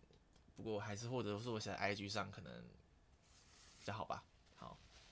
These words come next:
那现在这边讲一些我最近也觉得没有那么好开心的事情，比如说学到一个教训，就是如果一个活动、一个比赛、一个展览有在卖套票的话，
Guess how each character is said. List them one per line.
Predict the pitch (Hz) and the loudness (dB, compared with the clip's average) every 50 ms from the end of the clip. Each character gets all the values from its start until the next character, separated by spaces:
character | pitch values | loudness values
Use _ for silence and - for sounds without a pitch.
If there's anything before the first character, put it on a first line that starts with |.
| - - - - - - - - - - - - - - - 117 | -18 -20 -20 -20 -20 -20 -20 -20 -20 -20 -20 -20 -20 -14 -4 2
那 | 117 113 113 | 2 4 4
现 | 123 131 | 4 4
在 | 127 123 | 4 6
这 | 127 123 | 6 6
边 | 123 120 | 6 4
讲 | 113 101 101 98 | 2 2 0 0
一 | |
些 | 104 110 104 101 - - - - - - - - - - | 2 2 2 4 2 0 -2 -4 -6 -8 -12 -18 -14 -6
我 | - 110 | -2 6
最 | - 135 139 | 8 8 8
近 | 135 127 | 8 6
也 | 107 | 4
觉 | 92 101 95 | 2 2 0
得 | 98 | 0
没 | 95 101 | 0 0
有 | 107 104 101 | 0 0 0
那 | 107 | -2
么 | 98 104 107 | -2 -4 -4
好 | - - - - - - | -4 -4 -4 -4 -6 -6
开 | - - 107 | -4 -4 -2
心 | 101 - | -2 -2
的 | 87 101 | -4 -4
事 | - - | -2 -4
情， | - - - - | -2 -2 -2 0
比 | - 135 | 2 4
如 | 123 107 | 4 4
说 | 101 107 104 110 - - - - - - - - - - - - - - - - - - - - - - - - - - - - - - - - - - - - - - - - - - - - - - - | 2 2 2 2 2 0 -2 -8 -16 -18 -18 -18 -18 -20 -20 -20 -20 -20 -20 -20 -16 -14 -12 -10 -10 -8 -8 -8 -10 -12 -12 -8 -6 -6 -6 -4 -4 -4 -2 -2 -4 -4 -2 0 0 0 0 -2 -6 -10 -8
学 | - - - 107 | -4 2 4 8
到 | 107 123 131 | 10 10 10
一 | 123 | 10
个 | 110 | 8
教 | 107 - 123 110 107 | 10 12 12 12 12
训， | 104 - 113 107 | 12 8 2 2
就 | 107 | 2
是 | 104 - - 107 107 101 90 73 53 - | 2 4 2 2 2 2 0 0 0 4
如 | 135 165 196 | 6 10 12
果 | 202 156 95 | 12 12 12
一 | 123 120 | 10 8
个 | 127 120 107 87 71 - - | 8 8 8 6 4 0 -2
活 | - - - 104 107 110 | -6 -2 2 4 6 8
动、 | 131 135 113 104 95 | 8 8 6 6 2
一 | - 123 | -2 0
个 | 117 117 107 104 - - - - - - - - - - - - - - - - - - - - - - - - - - - - - - - - - - - - - - - - - - - - - - | 2 2 2 2 0 -4 -10 -14 -16 -16 -16 -16 -18 -20 -20 -20 -20 -20 -20 -20 -20 -20 -20 -20 -16 -12 -12 -12 -12 -14 -20 -20 -20 -20 -20 -20 -20 -20 -20 -20 -20 -20 -20 -20 -20 -20 -20 -20 -6 -2
比 | - 107 95 | 0 0 2
赛、 | 90 - 135 117 120 | 8 10 12 12 12
一 | |
个 | 117 107 | 10 8
展 | - 98 98 95 | 6 2 0 2
览 | 107 98 98 | 4 4 2
有 | 98 95 | 2 2
在 | - 117 | 0 0
卖 | 120 131 127 113 | 2 4 4 2
套 | - - - - 151 127 104 | 2 2 6 8 10 10 10
票 | 98 - - - 101 69 | 8 4 4 4 4 4
的 | - - | 2 -2
话， | - - 98 - - | -4 -6 -6 -6 -10